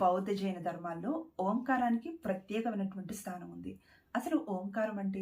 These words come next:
ఏంటి? ఓంకారం యొక్క ప్రాముఖ్యత ఏంటి? ఓంకారాన్ని మనం సహజంగా ఎలా జపించాలి అనేది ఈ రోజు వివరిస్తాను. మనం ఓంకారాన్ని జపించినప్పుడు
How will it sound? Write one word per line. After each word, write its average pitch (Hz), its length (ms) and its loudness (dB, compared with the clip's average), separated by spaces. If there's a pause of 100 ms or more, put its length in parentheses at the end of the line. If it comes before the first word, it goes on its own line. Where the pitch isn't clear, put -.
(100)
ఏంటి? 180 240 -8 (460)
ఓంకారం 254 580 0
యొక్క 233 160 -2 (140)
ప్రాముఖ్యత 196 480 -2
ఏంటి? 190 480 -4
ఓంకారాన్ని 196 680 0
మనం 202 240 -4 (240)
సహజంగా 196 500 0 (240)
ఎలా 208 240 4
జపించాలి 180 720 -4
అనేది 175 380 -6
ఈ 196 120 0
రోజు 180 220 -4
వివరిస్తాను. 180 560 -4 (720)
మనం 330 200 4 (120)
ఓంకారాన్ని 220 540 0
జపించినప్పుడు 185 600 -6